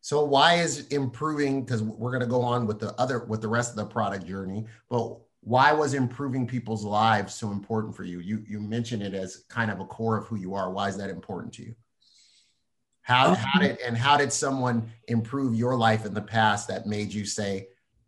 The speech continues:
Speaker 1: uh, you know, "This is, this is a way I wanna pay it forward"? 'Cause we'll talk more in depth about some of the ways that you've, you know, journeyed into paying it forward.
Speaker 2: Right.
Speaker 1: But wh-, what, what happened in your own life? 'Cause people don't just get up and say, "I wanna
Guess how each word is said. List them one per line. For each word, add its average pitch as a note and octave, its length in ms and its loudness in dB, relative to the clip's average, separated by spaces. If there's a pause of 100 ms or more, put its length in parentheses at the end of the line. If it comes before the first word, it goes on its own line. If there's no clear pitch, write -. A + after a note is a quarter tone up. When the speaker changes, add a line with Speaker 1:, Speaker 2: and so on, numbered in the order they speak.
(180)
Speaker 1:
uh, - 80 -8 (100)
you A2+ 140 0
know, F#2+ 240 -6 (100)
"This A2+ 200 -2
is, A2+ 200 -4
this A#2+ 240 -2
is A2 80 -2
a A2 40 2
way G#2 140 2
I G#2+ 80 4
wanna G#2 220 0
pay G#2 180 -4
it - 140 -8
forward"? G2+ 180 -4
'Cause A2 140 -6
we'll B2+ 120 -2
talk C#3 280 2
more B2+ 260 2
in A2+ 160 0
depth A#2 260 2
about A2+ 280 0
some A#2 160 0
of A2 60 2
the A2 80 2
ways A2 460 0 (140)
that F#2+ 160 -8
you've, G#2+ 340 -2 (580)
you A2 120 -2
know, F#2+ 140 -2
journeyed A#2+ 400 0
into A#2 240 0
paying A#2 320 -2
it G#2+ 120 -4
forward. A2 500 0 (380)
Speaker 2:
Right. A2 120 -4
Speaker 1:
But A#2+ 240 2
wh-, B2 220 -6
what, C#3 320 0 (160)
what D3 220 4
happened D#3 340 2
in C3+ 80 2
your C3 220 2
own B2+ 240 4
life? G2 300 0 (120)
'Cause C3 140 -6
people F3 200 2
don't D3 160 4
just B2 360 2
get C3+ 160 4
up B2+ 160 4
and A2 120 2
say, A2+ 200 2
"I A2+ 140 6
wanna G#2 380 2